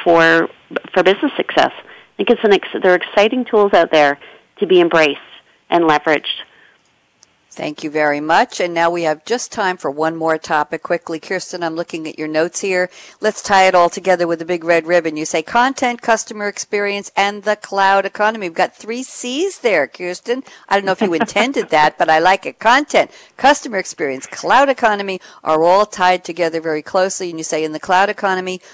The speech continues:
Speaker 2: Forrester says the customer experience is going to significantly impact the decision-making process. So, Kirsten, why don't you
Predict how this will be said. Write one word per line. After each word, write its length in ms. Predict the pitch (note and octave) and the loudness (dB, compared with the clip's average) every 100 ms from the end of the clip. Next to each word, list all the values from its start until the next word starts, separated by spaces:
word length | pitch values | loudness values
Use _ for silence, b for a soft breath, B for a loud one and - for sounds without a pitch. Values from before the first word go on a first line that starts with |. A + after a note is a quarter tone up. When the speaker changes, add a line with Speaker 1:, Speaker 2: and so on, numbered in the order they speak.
| b - | b 0
Speaker 2:
Forrester 500 | G#3 B3 D#4 - A3+ | 4 4 2 -2 -4
says 440 | - C#3+ C#3 - b b | 0 0 0 -2 b b
the 100 | D3 | -10
customer 520 | - F3+ - A3 G#3 G3 | -2 -2 -2 -8 -6 -6
experience 680 | - - F3+ E3+ E3 E3 | -6 -8 -6 -4 -6 -8
is 100 | D#3+ | -10
going 280 | - D#3 D3+ | -4 -4 -4
to 180 | - D3 | -10 -10
significantly 1000 | - D3 D3 D#3+ G3 - G3 C#3+ D#3+ E3 | -10 -10 -12 -8 -8 -8 -10 -8 -8 -8
impact 520 | D#3 - D#3 D3 - b b | -10 -6 -4 -4 -8 b b
the 80 | - | -12
decision-making 880 | C#3+ C#3+ D#3 D3+ D3+ C#3+ C3+ - C3 | -10 -8 -8 -8 -10 -10 -10 -12 -16
process. 500 | - G#2+ A1 - - | -6 -4 -4 -8 -10
So, 140 | - | -10
Kirsten, 340 | D3 G#3 G#3 G3 | -6 -6 -4 -4
why 120 | G3 | -4
don't 140 | G3 | -2
you 120 | G3+ | -4